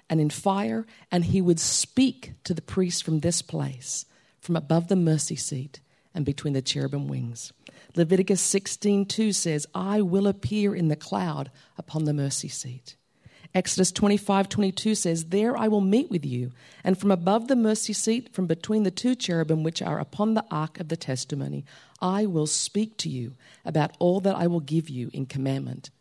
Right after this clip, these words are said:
for the sons of Israel." I think too often we think that the sacrifices were speaking about our wrong, and really all God is trying to do is provide a way for him to come and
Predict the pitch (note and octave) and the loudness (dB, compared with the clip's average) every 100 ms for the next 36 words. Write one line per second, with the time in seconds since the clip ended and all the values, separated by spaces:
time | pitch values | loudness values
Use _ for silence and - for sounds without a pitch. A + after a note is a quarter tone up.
0 | - - C3+ D3+ C#3 A#2+ B2+ C3 C#3 B2+ | -8 -4 -4 -2 -4 -4 -8 -10 -8 -10
1 | B2+ A2+ _ _ _ _ _ _ _ _ | -12 -16 _ _ _ _ _ _ _ _
2 | _ _ _ - E3 F3 E3+ G3 F3 E3+ | _ _ _ -8 -2 -2 -2 0 0 0
3 | F3+ E3+ E3+ F3+ E3+ - D3 _ C#3 - | -2 -4 -4 -6 -8 -8 -10 _ -6 -4
4 | E3+ E3+ E3+ E3+ D#3+ D#3+ - D#3 D3 - | -4 -4 -8 -8 -8 -6 -8 -10 -10 -14
5 | _ _ _ D3 - - E3 E3+ D#3+ D3 | _ _ _ -6 -6 -2 -4 -2 -4 -2
6 | C#3+ - - D3 D3+ D#3 D3+ D3 _ _ | -4 -6 -4 -2 0 0 -2 -6 _ _
7 | - C#3+ C#3+ C#3 C#3 C#3 - _ _ _ | -2 2 2 0 -4 -10 -16 _ _ _
8 | _ - D#3 D3+ F3 F3 D#3+ - E3+ D#3+ | _ 2 4 6 4 4 0 0 -2 0
9 | E3 E3 D#3+ - E3 E3 E3+ D#3+ - D#3 | 0 0 -2 0 2 2 2 2 2 -4
10 | D3 D#3 F3 E3 D3+ D#3+ C#3+ E3 D3 C#3+ | -2 -2 0 -2 -2 -4 -4 -4 -4 -6
11 | - D3 C#3 C3+ | -4 -4 -2 -4